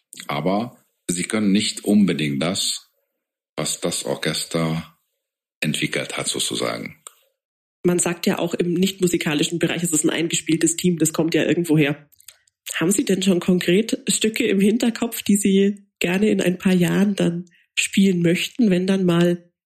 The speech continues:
Speaker 2: tatsächlich das alles abgeschlossen ist?
Speaker 1: Hat Alpensymphonie ist von Richard Strauss so ein Stück, was wir, glaube alle,
Speaker 2: <laughs>
Speaker 1: äh, irgendwann mal spielen wollen würden.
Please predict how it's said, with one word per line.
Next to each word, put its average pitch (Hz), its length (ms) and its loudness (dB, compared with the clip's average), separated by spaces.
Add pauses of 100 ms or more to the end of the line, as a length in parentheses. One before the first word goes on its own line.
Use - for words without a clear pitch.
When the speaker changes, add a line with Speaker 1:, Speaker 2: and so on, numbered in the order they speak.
(140)
Speaker 2:
tatsächlich 185 400 0
das - 140 -2
alles 170 220 -4
abgeschlossen 208 640 0
ist? 208 300 -2
Speaker 1:
Hat - 160 -6
Alpensymphonie 78 880 0
ist - 140 0
von 73 180 0
Richard 73 300 -2
Strauss 65 340 -2
so 71 100 -6
ein 69 160 -4
Stück, - 360 -4
was 69 340 -4
wir, 69 160 -2 (100)
glaube 67 380 -4 (200)
alle, - 380 -8 (180)
Speaker 2:
<laughs> - 240 -16
Speaker 1:
äh, - 600 0
irgendwann 73 380 -2
mal 73 100 2
spielen 76 600 0 (120)
wollen 73 400 -2
würden. 107 460 2